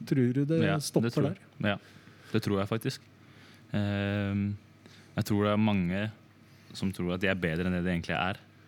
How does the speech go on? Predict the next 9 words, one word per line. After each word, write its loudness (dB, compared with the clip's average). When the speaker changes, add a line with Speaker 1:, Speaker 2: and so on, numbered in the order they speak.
Speaker 2:
Altså, 0
de 0
har 0
ikke -4
fått -6
noen -2
sånn -2
reality -4
check. -4